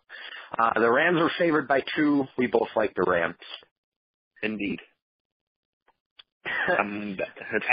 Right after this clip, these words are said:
Speaker 2: all I got to say about that. I like the
Speaker 1: Yeah.
Speaker 2: Rams.
Speaker 1: Yeah. Uh, Sunday morning, nine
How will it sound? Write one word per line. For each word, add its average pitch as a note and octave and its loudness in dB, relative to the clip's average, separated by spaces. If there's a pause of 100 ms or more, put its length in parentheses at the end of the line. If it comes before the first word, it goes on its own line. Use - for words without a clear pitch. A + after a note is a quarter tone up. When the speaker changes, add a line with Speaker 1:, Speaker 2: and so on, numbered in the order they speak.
(200)
Speaker 2:
all B2+ 6
I A#2+ 2
got A#2+ -4
to - -16
say G2 0
about G2 -4
that. G2 0 (100)
I A#2 2
like A#2 -4
the D#3 2
Speaker 1:
Yeah. C3+ 2
Speaker 2:
Rams. G#2 0 (520)
Speaker 1:
Yeah. C3 2 (400)
Uh, C3 2 (160)
Sunday G3 4
morning, D#3+ 2 (320)
nine D#3+ 2